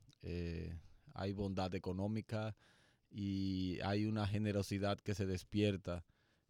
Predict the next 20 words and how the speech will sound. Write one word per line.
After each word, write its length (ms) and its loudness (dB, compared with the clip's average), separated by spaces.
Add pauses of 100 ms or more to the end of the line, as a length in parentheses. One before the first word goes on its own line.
(160)
en 260 2
muchos. 640 2 (1120)
Sin 220 2
embargo, 600 8
aún 440 4
en 140 4
este 220 2
periodo 600 4 (560)
hay 400 4
un, 240 2 (280)
hay 200 6
una 200 6
sombra, 720 4
hay 220 2
un, 560 2 (1160)
hay 220 6
un 140 6
fantasma 840 6
que 140 0
siempre, 720 0